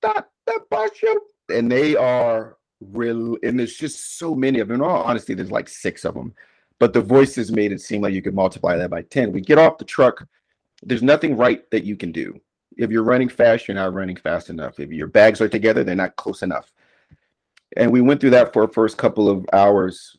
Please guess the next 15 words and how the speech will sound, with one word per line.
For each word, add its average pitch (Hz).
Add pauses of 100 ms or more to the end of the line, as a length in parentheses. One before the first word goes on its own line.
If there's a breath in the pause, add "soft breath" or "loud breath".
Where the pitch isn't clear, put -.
(140)
We 110
got 117
smoked, 110
which 104
is 95
basically 98
a 82
physical 98
get 104
down, 98
do 98
push-ups -
type 80
of 92
contraption. 87